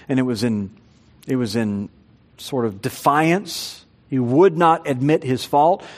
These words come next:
He, eh, eh, his, his life was defined by an attempt to,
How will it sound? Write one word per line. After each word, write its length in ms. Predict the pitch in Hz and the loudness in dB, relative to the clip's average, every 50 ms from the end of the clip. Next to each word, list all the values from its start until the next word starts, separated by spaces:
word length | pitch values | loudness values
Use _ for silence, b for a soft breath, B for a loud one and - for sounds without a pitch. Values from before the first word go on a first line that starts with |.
| B B B B | B B B B
He, 100 | 180 - | -4 2
eh, 160 | 147 156 143 - | 4 2 2 4
eh, 460 | 160 156 - 147 143 156 160 156 147 | 0 -2 0 0 0 0 0 -2 -2
his, 280 | 131 143 139 - - | -2 -2 -2 -4 -6
his 260 | - 151 143 131 117 127 | -4 -4 -4 -2 0 2
life 360 | 147 151 165 170 175 - 156 | 4 4 4 4 2 0 -2
was 160 | 151 123 110 | -4 -4 -2
defined 680 | - 147 131 - - 156 151 156 165 165 170 175 151 | -4 -6 -4 0 0 2 2 2 2 2 0 0 0
by 140 | 147 139 135 | 0 0 2
an 100 | 131 127 | 0 0
attempt 460 | 127 120 - - 165 160 156 160 - - - | -2 -4 -2 0 0 0 0 -4 -8 -6 -4
to, 180 | 143 127 117 | -2 -2 -2